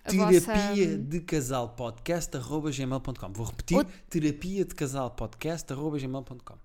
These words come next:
Speaker 1: E agora vou falar, vais-me dizer de novo, já
Speaker 2: Não,
Speaker 1: sei como é que é.
Speaker 2: não vou fazer essa piada.
Speaker 1: Outra questão.
Speaker 2: Terapia de casal podcast arroba gmail ponto com.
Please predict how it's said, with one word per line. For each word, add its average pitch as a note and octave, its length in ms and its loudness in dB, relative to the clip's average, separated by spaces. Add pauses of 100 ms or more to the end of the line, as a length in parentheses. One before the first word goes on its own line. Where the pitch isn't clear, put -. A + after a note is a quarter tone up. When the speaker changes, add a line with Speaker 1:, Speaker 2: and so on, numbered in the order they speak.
(520)
Speaker 1:
E A3+ 80 2
agora A3 160 2
vou A3 80 -4
falar, A#3 260 0
vais-me A#3+ 460 4
dizer A3+ 160 4
de B3+ 60 4
novo, G3+ 200 2
já - 60 0
Speaker 2:
Não, - 80 0
Speaker 1:
sei - 80 -4
como A3+ 100 0
é - 20 0
que - 80 -6
é. - 40 -4
Speaker 2:
não A#2+ 60 -6
vou A#2 80 -4
fazer A2 120 0
essa - 140 0
piada. - 200 -4
Speaker 1:
Outra C#4 140 0
questão. A3+ 380 4
Speaker 2:
Terapia F#3 720 4
de C3+ 240 -4
casal A2+ 380 -2
podcast C3 600 -2
arroba C#3 280 2
gmail C3+ 260 -2
ponto C#3 220 -8
com. G#2 160 -8